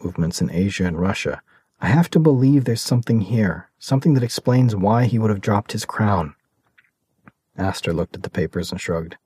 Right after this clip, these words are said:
Doesn't look like anything here except for national security readouts. Olivia dropped one of the pages on the stack.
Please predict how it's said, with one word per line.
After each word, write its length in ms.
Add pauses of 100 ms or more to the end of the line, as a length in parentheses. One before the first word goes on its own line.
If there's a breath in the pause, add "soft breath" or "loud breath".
(260)
Doesn't 240
look 140
like 140
anything 300
here 220
except 240
for 80
national 460
security 420
readouts. 560 (580)
Olivia 360
dropped 380
one 80
of 40
the 60
pages 380
on 120
the 60
stack. 460